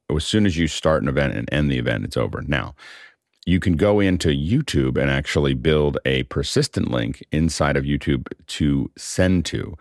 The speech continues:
So the R T M P key can be persistent. Um, so you can go in, you can go into, it's in, I think it's manage embeds and build one and give it a name and say, "This is my event ten eighty P or, or this is my event, whatever."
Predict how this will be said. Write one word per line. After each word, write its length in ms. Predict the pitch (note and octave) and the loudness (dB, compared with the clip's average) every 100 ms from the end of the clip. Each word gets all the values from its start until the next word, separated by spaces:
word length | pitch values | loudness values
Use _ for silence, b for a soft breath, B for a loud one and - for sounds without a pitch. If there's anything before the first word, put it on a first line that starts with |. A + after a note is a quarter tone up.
| B B B | B B B
So 180 | - E2 | 0 2
the 100 | D2 | 4
R 160 | F2 | 4
T 200 | - - | 2 2
M 140 | E2 C2+ | 0 0
P 300 | - G#2 E2+ | 0 2 2
key 520 | - - A2+ D2 A#1+ | -2 -2 2 2 0
can 240 | - C#2+ | -2 -2
be 140 | B1+ B1+ | 0 -4
persistent. 720 | - C#2 - - - - B B B - | -4 -6 -4 -6 -6 -6 B B B -4
Um, 240 | - C#2 | 0 0
so 160 | C#2+ - | 0 2
you 160 | C#2+ D#2+ | 2 2
can 160 | F#2+ | 2
go 140 | E2+ D2+ | 2 2
in, 240 | D2 D2 | 2 2
you 100 | C#2 | 0
can 140 | C#2+ | 0
go 160 | C#2+ C#2+ | 0 0
into, 180 | C#2 D2 | 0 -2
it's 300 | A1+ C2 C#2+ | -2 -2 -2
in, 160 | C2+ - | -4 -4
I 80 | C#2+ | -4
think 120 | C#2+ | -4
it's 120 | C2 | -4
manage 640 | C#2 C2 C2+ C2 B1 - - - | -4 -2 -2 -4 -6 -12 -12 -6
embeds 400 | C#2+ C#2 B1 C#2 | -2 0 0 -4
and 120 | C#2 | 0
build 260 | D#2+ F2+ | 2 2
one 180 | D2 C2+ | 2 -2
and 100 | B1+ | 0
give 140 | C2+ D#2+ | 0 2
it 80 | |
a 40 | C#2+ | 2
name 320 | C#2 B1+ C2 | 2 0 -2
and 140 | B1+ | -4
say, 280 | - C2 B1 B B B - | -2 -2 -2 B B B -2
"This 180 | F2+ | 0
is 140 | F#2 E2 | 2 2
my 180 | D#2+ D#2 | 4 2
event 340 | D2+ D2+ C2 | 2 0 -2
ten 200 | - D2 | -2 0
eighty 180 | C#2+ C2+ | 2 0
P 400 | - D2+ C#2 C#2 | 0 0 2 2
or, 240 | C2 A#1 | 2 0
or 160 | - B1 | 0 -2
this 160 | C#2 | 0
is 60 | E2+ | 0
my 160 | D#2 D2 | 2 2
event, 300 | C#2 C2+ - | 0 -2 -2
whatever." 520 | C2 D2 C#2+ A#1+ | 0 0 0 -2